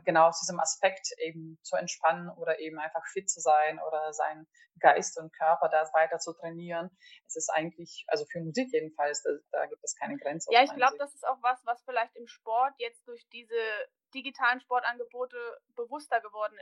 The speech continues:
Speaker 2: ist, dass es einfach diese Schwelle, ähm, diesen Einstieg zu finden, enorm nach unten gebrochen hat. Dass, ähm, Leute, die vielleicht nicht zum Sport gegangen sind, weil sie dafür mit dem Fahrrad zum Sport fahren mussten,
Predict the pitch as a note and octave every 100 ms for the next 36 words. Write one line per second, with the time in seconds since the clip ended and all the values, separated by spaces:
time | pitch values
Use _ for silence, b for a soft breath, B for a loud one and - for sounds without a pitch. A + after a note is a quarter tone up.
0 | G#3 - G#3 G#3+ A3 - A3 A#3+ A#3+ A#3
1 | A#3+ G#3+ G#3+ - G3 A#3 B3+ A3+ G#3 _
2 | b b b G#3+ G#3 G#3 G#3 F#3+ _ _
3 | A3+ A3 G#3+ A3 B3 - B3 - A#3+ -
4 | B3 C#4+ G#3+ F#3+ A#3+ A#3+ A3+ B3 B3 A3+
5 | G#3 F#3+ G3 G3+ G3 - _ _ _ _
6 | _ G#3 F3 - - G#3 G3+ G3+ _ _
7 | _ - A3+ A#3+ B3 C#4 B3 B3+ - B3+
8 | A3+ A3+ A#3+ _ B3+ C4+ C#4+ - B3+ -
9 | B3 B3+ C4+ A#3+ A#3+ B3 B3+ B3+ A#3 A3+
10 | A#3 A3 A#3 B3+ B3 D4+ C#4 A#3 A3 G#3
11 | G#3+ - B3 _ A#3 D#4 - F3+ C3 G#3
12 | G#3+ _ B3